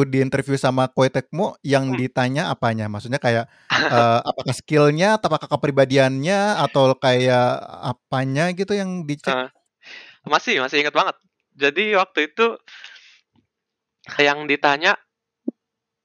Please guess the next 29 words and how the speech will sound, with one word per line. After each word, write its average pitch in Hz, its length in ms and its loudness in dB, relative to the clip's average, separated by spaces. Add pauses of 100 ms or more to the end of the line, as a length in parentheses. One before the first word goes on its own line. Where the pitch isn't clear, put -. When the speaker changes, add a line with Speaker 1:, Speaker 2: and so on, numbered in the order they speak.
(640)
Speaker 2:
eh, 135 80 0
yang 147 140 -2
paling, 151 340 0
yang 147 140 0
masih 147 200 -6
saya 151 220 0
ingat 156 140 -2
banget 151 260 0
adalah 131 300 0 (440)
seumur 165 480 -2
hidup 147 320 -4 (800)
Speaker 1:
Hmm? 160 280 0 (580)
Speaker 2:
kamu, 131 380 -2 (200)
maksudnya 131 300 -6
saya, 123 340 -2 (600)
Speaker 1:
Aha. 127 480 2
Speaker 2:
eh, - 20 -2 (140)
berapa 147 560 2
game 147 420 -2
yang 151 120 -4
udah 131 140 -2
kamu 127 220 -6
tamatin? 120 540 -12 (1160)
Speaker 1:
Hah? 208 160 -4
Serius 156 380 0
pertanyaannya 170 420 2
itu 175 120 4
ada? 160 280 4 (480)
Speaker 2:
Ada, 127 300 2